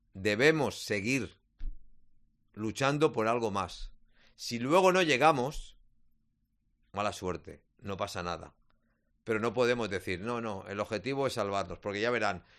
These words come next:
cuando lleguemos a los cuarenta, cuarenta y dos puntos,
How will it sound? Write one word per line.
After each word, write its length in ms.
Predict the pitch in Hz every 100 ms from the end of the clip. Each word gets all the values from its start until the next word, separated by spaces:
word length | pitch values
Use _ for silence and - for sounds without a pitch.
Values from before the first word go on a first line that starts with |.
| _ -
cuando 280 | - 110 107
lleguemos 380 | 104 123 151 143
a 60 |
los 120 | 151 -
cuarenta, 440 | 127 143 127 104
cuarenta 300 | 95 90 92
y 20 |
dos 160 | 104 113
puntos, 580 | 139 147 135 175 -